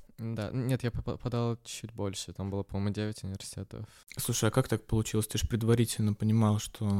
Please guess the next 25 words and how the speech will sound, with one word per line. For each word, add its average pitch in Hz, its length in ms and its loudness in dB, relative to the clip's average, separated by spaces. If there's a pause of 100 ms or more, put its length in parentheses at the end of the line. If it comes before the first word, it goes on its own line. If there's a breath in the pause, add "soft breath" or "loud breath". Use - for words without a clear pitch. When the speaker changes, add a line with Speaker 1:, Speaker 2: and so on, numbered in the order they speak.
(180)
Speaker 2:
будешь 104 480 0
платить 107 340 0
за 101 100 2
обучение, 104 680 2
ну, 110 240 2
как, - 140 -10 (420)
семья 104 320 2
будет 98 220 -2
платить 107 300 -2
за 98 100 2
обучение. 101 500 -2 (720 loud breath)
Speaker 1:
Так 120 180 -2
было, 117 180 2
что - 140 -2
сначала 107 380 0
планировалось, 107 760 -2
э, 101 540 0 (880)
планировалось 107 440 2
всё 104 220 0
идти 101 440 -2
как - 200 -8
обычно, 110 420 -2
то - 120 -4
есть 98 180 -2
как, - 200 -12